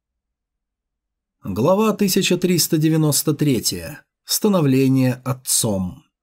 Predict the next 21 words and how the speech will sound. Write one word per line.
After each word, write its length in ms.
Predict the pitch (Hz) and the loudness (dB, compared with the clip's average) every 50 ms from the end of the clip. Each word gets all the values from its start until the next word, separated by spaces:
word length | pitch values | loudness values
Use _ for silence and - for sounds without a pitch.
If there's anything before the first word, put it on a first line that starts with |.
| _ _ _ _ _ _ _ _ _ _ _ _ _ _ _ _ _ - | _ _ _ _ _ _ _ _ _ _ _ _ _ _ _ _ _ -18
Хан 280 | - - - 143 131 | -8 -4 -2 0 0
Сень 400 | 127 - - - 214 220 214 190 | 0 0 0 2 2 2 2 2
согласился 720 | 185 - 175 160 160 160 151 - - 214 202 170 - 185 165 | 2 0 0 2 0 0 0 0 0 0 0 0 0 0 0
дать 300 | 151 147 190 190 180 - | 2 2 2 2 0 0
Су 260 | - - - 202 190 | -2 -2 0 0 0
Мяньхуа 640 | 175 165 165 151 147 - - 151 170 190 190 185 | 0 2 0 0 0 -2 0 0 2 2 2 2
некоторые 500 | 175 180 185 185 180 - - 175 175 175 | 2 2 0 0 -2 -2 -2 0 0 0
материалы, 640 | 175 170 151 - 180 180 208 196 160 120 101 98 90 | 0 0 0 0 0 0 2 2 2 0 0 -2 -4
чтобы 320 | - - 185 185 185 175 | -4 -2 -2 0 0 0
тот 260 | 180 208 196 185 - | 0 0 -2 0 0
мог 240 | 180 180 180 175 - | 0 0 0 -2 -2
продолжить 600 | - 170 156 147 170 170 165 156 143 160 156 - - | -2 -2 0 0 0 0 0 0 0 -2 -4 -4 -4
исследование. 960 | 156 - - - - 156 147 127 104 95 92 90 87 87 95 - 92 - - _ _ _ _ _ - | -4 -2 -2 0 0 0 0 0 -2 -4 -6 -8 -8 -10 -12 -12 -14 -14 -18 _ _ _ _ _ -2
Однако 420 | 156 156 151 175 175 170 165 170 | 0 0 2 2 0 0 2 0
юноша 520 | 160 147 151 196 196 180 156 139 - - | 0 2 2 2 2 2 0 0 0 -2
хотел 360 | 143 - 147 143 - 190 180 - | -2 -2 -2 -2 0 0 0 0
получить 560 | - 170 160 156 156 - 202 190 - - - | 0 0 0 0 0 0 -2 -2 -2 0 -2
некоторую 680 | 156 160 185 196 185 185 - - 175 175 170 156 170 | 0 0 0 0 -2 -4 -2 -2 0 0 0 0 0
информацию 880 | 160 151 - - 120 120 139 175 190 185 - - - 190 185 185 175 - - - - | -2 -2 -2 -2 -2 0 0 0 0 -2 -2 -2 0 2 0 0 0 -4 -10 -6 -2
относительно 800 | - 185 185 - 180 170 170 - 185 160 - 165 160 160 160 156 | -2 -2 0 0 0 0 0 0 -2 -2 -2 -2 0 0 0 0
генов. 560 | 143 131 143 127 98 87 80 - - - | 0 0 0 0 -2 -4 -8 -14 -18 -20